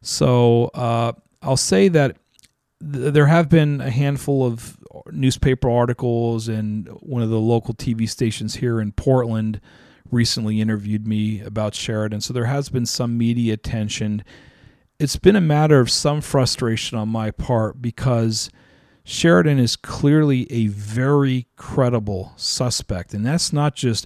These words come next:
Eric Euless saying that. That's the F B I saying that. Remember, Sheridan Peterson became a suspect within one week of the hijacking. Here we are forty-seven years later, and he's still a suspect of the hijacking.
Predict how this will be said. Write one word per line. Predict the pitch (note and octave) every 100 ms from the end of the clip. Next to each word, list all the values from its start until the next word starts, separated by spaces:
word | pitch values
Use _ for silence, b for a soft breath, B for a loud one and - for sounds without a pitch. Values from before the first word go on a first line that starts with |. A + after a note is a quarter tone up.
| _
Eric | A#2+ B2 B2 -
Euless | A2 A2 C#3+ B2 G2+
saying | - A2 G2+
that. | G2 F#2 -
That's | C#3 -
the | C3+ A2 _
F | B2 C3 -
B | A2 G#2
I | C3 C3+
saying | - - F#2+ F#2
that. | F2+ F2
Remember, | A2 A#2+ D#3 E3 F#2+ F2+ b b b b
Sheridan | - D#3+ F#3+ C#3+
Peterson | F3 E3+ - B2+ G#2+
became | G#2 C#3+ C3+
a | A2
suspect | - D3 - B2 -
within | A2+ A#2+ G#2 F#2
one | G2 B2+ C3+ G2
week | G2+ C#3 A#2 - -
of | A2+ G2
the | F2+
hijacking. | C#3+ F3+ A#2+ G2+ E2+ - E2+ E2 b b b b
Here | - F#3
we | F#3+ D#3
are | C3
forty-seven | - - E3 D3+ - D3+ C3+ B2+
years | A#2+ A2
later, | G#2 C3 D3+ A2+
and | G2 A2
he's | G#2 D#3+ D#3+
still | - - D#3 B2 A#2+ B2+ _ -
a |
suspect | C3 - D3+ - B2 G#2+ -
of |
the | A2+
hijacking. | A2 E3+ A#2+ G2+ F2+ - D#2+ D#2+